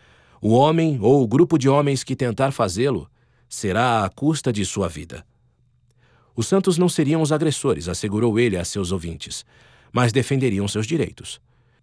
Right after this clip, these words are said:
"Se uma multidão vier contra nós para nos perturbar", exclamou, "haverá entre eles e nós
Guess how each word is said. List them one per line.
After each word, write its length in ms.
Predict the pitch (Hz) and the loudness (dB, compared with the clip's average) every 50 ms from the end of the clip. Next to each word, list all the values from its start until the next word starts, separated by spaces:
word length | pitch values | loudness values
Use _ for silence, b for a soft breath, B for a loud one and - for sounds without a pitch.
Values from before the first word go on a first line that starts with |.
| _ _ _ | _ _ _
"Se 160 | - - - | -10 0 2
uma 120 | 185 190 185 | 4 4 6
multidão 440 | 202 220 214 - 190 143 190 190 | 4 4 2 2 2 2 4 4
vier 300 | 165 139 135 143 147 135 | 4 2 2 2 2 2
contra 340 | - - 147 147 135 127 107 | 2 2 0 2 2 2 0
nós 260 | 101 110 131 127 - | 2 2 0 0 0
para 200 | - 120 110 107 | -2 -4 -4 -2
nos 160 | 95 92 87 - | -2 -4 -6 -4
perturbar", 640 | - 107 95 - - 82 73 76 101 131 165 147 | -4 -4 -4 -4 -6 -8 -6 -4 -2 0 0 0
exclamou, 520 | 101 85 - - - 80 80 73 62 62 - b b b b b b b b b | -2 -4 -6 -8 -10 -10 -10 -12 -16 -16 -20 b b b b b b b b b
"haverá 400 | b 107 107 127 131 127 135 151 | b 0 2 4 4 4 4 2
entre 260 | 151 139 - 117 113 | 0 -2 -2 -2 0
eles 440 | 110 117 151 175 185 175 - - - | 0 0 0 0 -2 -4 -6 -12 -10
e 140 | - 98 113 | -4 -2 0
nós 440 | 107 90 87 90 120 143 - - - | 0 2 0 0 0 -2 -4 -8 -14